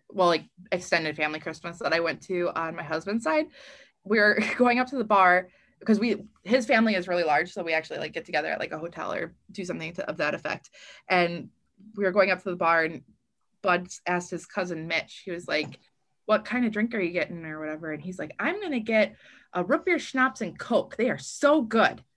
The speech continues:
So all of us order 'em 'cause he was like, "They are so good."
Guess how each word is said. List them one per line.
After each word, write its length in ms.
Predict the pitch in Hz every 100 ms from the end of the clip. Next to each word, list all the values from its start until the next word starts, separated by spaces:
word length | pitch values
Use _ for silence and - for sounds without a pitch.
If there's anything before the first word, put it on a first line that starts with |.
| _ _ _
So 160 | - 269
all 300 | - 269 349
of 60 | 247
us 200 | 233 226
order 260 | 240 370 226
'em 160 | 170
'cause 220 | 180 190 175
he 200 | - 175
was 160 | 185
like, 220 | 196 165 -
"They 120 | - 220
are 120 | 156
so 380 | 151 - 170 214
good." 400 | 330 359 165